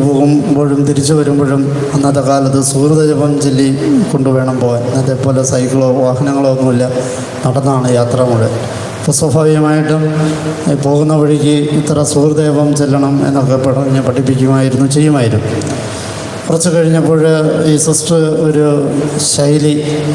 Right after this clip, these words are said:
രൂപപ്പെടുത്തുകയുണ്ടായി. അത് വേറൊന്നുമല്ല, നമ്മൾ നടക്കുന്ന വഴിയിൽ, യാത്ര ചെയ്യുന്ന വഴിയിൽ കാണുന്ന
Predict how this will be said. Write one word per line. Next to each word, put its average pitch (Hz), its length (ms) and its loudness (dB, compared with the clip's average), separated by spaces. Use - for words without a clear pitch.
രൂപപ്പെടുത്തുകയുണ്ടായി. 135 760 0
അത് 156 120 2
വേറൊന്നുമല്ല, 160 520 2
നമ്മൾ 151 160 2
നടക്കുന്ന 156 440 0
വഴിയിൽ, 143 340 2
യാത്ര 135 180 -2
ചെയ്യുന്ന 139 300 2
വഴിയിൽ 127 320 0
കാണുന്ന 160 360 2